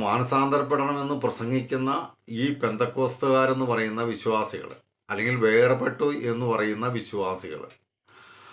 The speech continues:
അവർ വാസ്തവത്തിൽ ഒരു കാലത്ത് യേശുക്രിസ്തുവിനെ സ്വീകരിച്ചുകൊണ്ട്, അവർ യേശുക്രിസ്തുവിന് വേണ്ടി ജീവിക്കുവാൻ പ്രതിജ്ഞ ചെയ്തുകൊണ്ട്, തീരുമാനം എടുത്തുകൊണ്ട്, ആ,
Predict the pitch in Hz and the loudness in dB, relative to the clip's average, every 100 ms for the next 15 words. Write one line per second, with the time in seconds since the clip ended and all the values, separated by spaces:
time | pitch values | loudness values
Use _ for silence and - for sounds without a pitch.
0 | - - 101 120 151 143 127 123 135 139 | -20 -6 2 6 6 6 4 2 2 0
1 | - 151 151 - - - 117 147 139 139 | 0 -2 -4 -6 -12 -2 4 6 8 6
2 | 143 135 143 127 120 123 127 135 139 135 | 4 2 4 4 2 -2 -4 0 0 0
3 | 139 135 120 123 131 131 127 131 123 113 | -2 0 2 4 2 2 0 0 2 2
4 | 123 - - _ _ _ _ - 107 117 | -2 -2 -18 _ _ _ _ -10 0 2
5 | 127 117 120 123 135 135 139 143 131 127 | 4 4 2 -2 -2 0 0 2 4 4
6 | 131 123 120 120 113 113 131 127 117 110 | 0 -2 -2 -2 -2 0 0 0 -2 -2
7 | 110 135 131 117 117 117 117 117 117 113 | -2 2 4 4 2 2 2 2 0 -2
8 | 113 123 131 131 113 101 120 110 110 127 | 0 2 2 2 0 -4 -2 -2 -2 -4
9 | - - - - - - - - 123 - | -8 -20 -20 -20 -20 -20 -20 -20 -20 -10
10 | 95 | -4